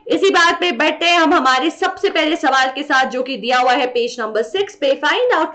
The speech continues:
reasons for the low proportion of net zone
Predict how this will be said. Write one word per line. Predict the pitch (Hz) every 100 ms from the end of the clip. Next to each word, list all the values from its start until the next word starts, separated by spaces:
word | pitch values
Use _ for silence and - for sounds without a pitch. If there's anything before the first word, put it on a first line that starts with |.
| 320
reasons | 359 403 247 247 - - - -
for | 285 254
the | 330 302 262 262
low | 339 427 480 480 294
proportion | 302 320 311 320 330 294
of | 254 294 277 269
net | 381 440 - 339
zone | 339